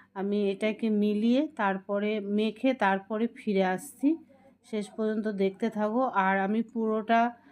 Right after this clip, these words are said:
দিইনি, যদি বেশি হয়ে যায়, এই যে একটু আছে, যদি লাগে জলের পরিবর্তে আমি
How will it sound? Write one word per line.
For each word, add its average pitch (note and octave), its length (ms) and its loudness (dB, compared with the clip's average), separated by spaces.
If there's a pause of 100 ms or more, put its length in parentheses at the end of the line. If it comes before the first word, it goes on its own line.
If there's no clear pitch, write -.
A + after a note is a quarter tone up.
(320)
দিইনি, G#3+ 420 2 (840)
যদি F#3+ 260 -2
বেশি G3+ 420 0
হয়ে G#3 340 0 (100)
যায়, G#3 180 0 (200)
এই F#3+ 120 -4
যে G#3 140 0
একটু G#3 160 -6 (160)
আছে, F#3+ 260 -4
যদি G#3 280 0 (160)
লাগে F3+ 300 0 (640)
জলের G#3+ 380 2 (160)
পরিবর্তে G3+ 640 0 (160)
আমি A#3 180 4